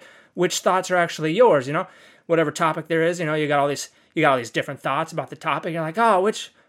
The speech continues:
which one's right? Which one's me? Which one defines me as a person?" You know? And so, uh, you gotta choose. You gotta choose between those, and,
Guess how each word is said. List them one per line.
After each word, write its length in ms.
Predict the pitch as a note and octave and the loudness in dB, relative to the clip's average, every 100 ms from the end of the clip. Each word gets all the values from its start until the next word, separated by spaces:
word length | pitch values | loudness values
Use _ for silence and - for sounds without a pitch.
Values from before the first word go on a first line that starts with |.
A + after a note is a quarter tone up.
| _ - | _ -4
which 160 | B3+ | -2
one's 220 | G#3 A3 A3 | 0 -2 2
right? 260 | B3 G3+ | 2 2
Which 160 | A3+ A3+ | 0 -2
one's 220 | G#3+ G3 | -4 -2
me? 160 | A3+ A3 | -4 -2
Which 200 | A#3+ B3+ | -2 -2
one 160 | B3 | -4
defines 680 | G#3+ G#3+ - A3 A3 A3+ G#3+ | 0 0 0 -2 0 -2 -4
me 160 | G3+ G3+ | -6 -6
as 140 | F#3 | -6
a 20 | |
person?" 600 | F3+ - A#3 B3 - D3+ D3 | -8 -4 -2 -2 -2 -6 -2
You 60 | |
know? 160 | E3+ G3 - - _ _ - | -2 -4 -12 -20 _ _ -10
And 180 | D3+ C#3+ | -10 -8
so, 380 | - E3 D#3 | -4 -2 0
uh, 340 | D#3+ E3 D#3+ D#3+ - - - | 2 2 2 -4 -12 -20 -2
you 60 | |
gotta 120 | G3+ F3+ | -2 0
choose. 480 | - C#4 C#3 - - _ - | 0 2 0 -4 -18 _ -6
You 60 | G3 | -4
gotta 140 | F#3 | -4
choose 240 | - A#3 | -4 -8
between 340 | F#3 - C#4 A#3 | -8 -6 -4 0
those, 220 | C#3+ C3 | -2 -2
and, 160 | C3+ | -8